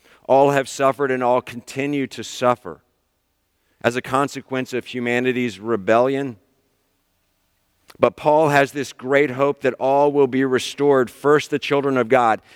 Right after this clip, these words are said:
and then after the children of God, also creation itself. And he continues, verse twenty-six. "In the same way, the Spirit helps us in our weakness. We don't know what we ought to pray for,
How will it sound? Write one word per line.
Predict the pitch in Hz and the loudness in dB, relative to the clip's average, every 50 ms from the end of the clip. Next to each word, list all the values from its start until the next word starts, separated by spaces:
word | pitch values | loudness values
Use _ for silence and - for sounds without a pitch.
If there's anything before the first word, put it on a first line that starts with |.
| _ - | _ -10
and | - 120 127 131 | -8 -6 -2 0
then | 135 131 123 - | -2 -2 -2 -4
after | - 120 127 139 147 - - - 147 139 131 | -2 0 0 0 0 -2 -6 -8 -6 -4 -4
the | 127 123 | -4 -6
children | - - 135 131 120 123 120 | -6 -6 -8 -6 -6 -4 -6
of | 120 110 101 | -6 -4 0
God, | 113 113 107 107 104 - - | 0 2 2 2 0 -2 -4
also | - 123 131 143 143 - - - 131 131 123 117 113 110 101 95 _ _ _ | -2 0 0 0 0 -4 -6 -8 -4 -2 -2 0 0 -2 -2 -6 _ _ _
creation | - - 123 123 113 85 87 110 120 123 117 - 131 120 113 | -16 -10 -8 -6 -6 -2 0 0 0 0 -2 -6 -6 -4 -4
itself. | 107 - - - - 107 98 87 82 - _ _ _ _ _ _ _ _ _ _ _ _ _ _ _ _ _ - - | -4 -6 -6 -8 -6 -4 -4 -4 -6 -10 _ _ _ _ _ _ _ _ _ _ _ _ _ _ _ _ _ -8 -2
And | 120 127 | 2 2
he | 127 | 2
continues, | 120 139 131 123 - 127 127 123 117 104 98 | 2 0 -2 -2 -2 -2 -2 -2 -2 -4 -6
verse | - 117 113 113 - | -4 -4 -4 -4 -4
twenty-six. | - - 120 117 110 - - 123 104 95 - - - - _ _ _ _ _ _ _ _ _ _ _ _ _ _ _ _ _ _ _ _ _ _ _ _ _ _ - - - | -8 -8 -8 -6 -6 -8 -4 -4 -6 -6 -6 -12 -18 -18 _ _ _ _ _ _ _ _ _ _ _ _ _ _ _ _ _ _ _ _ _ _ _ _ _ _ -14 -4 0
"In | 139 143 | 2 2
the | 139 | 2
same | - - 147 151 156 147 | 2 2 2 2 2 4
way, | 143 147 143 | 4 4 4
the | 131 131 | 2 0
Spirit | - - - - 147 143 147 139 - | -6 -8 -8 -2 0 0 0 0 0
helps | 113 131 135 139 - - 143 | -2 -2 -2 -2 -4 -8 -10
us | 135 - - | -10 -8 -8
in | 131 123 | -6 -4
our | 127 123 | -4 -4
weakness. | 117 120 127 127 98 107 90 80 - - - - _ _ _ _ _ _ _ _ _ _ _ _ _ _ _ _ _ - | -2 -4 -4 -4 -4 -10 -12 -12 -12 -18 -20 -20 _ _ _ _ _ _ _ _ _ _ _ _ _ _ _ _ _ -2
We | 135 143 | 2 2
don't | 147 147 147 | 2 4 4
know | 143 147 147 | 2 2 2
what | 143 135 | 0 0
we | 127 135 131 | 0 2 2
ought | 123 120 | 2 2
to | 113 104 | 2 0
pray | - - 120 110 110 | -2 -2 -4 -4 -4
for, | - - 101 95 87 80 | -6 -8 -12 -10 -10 -12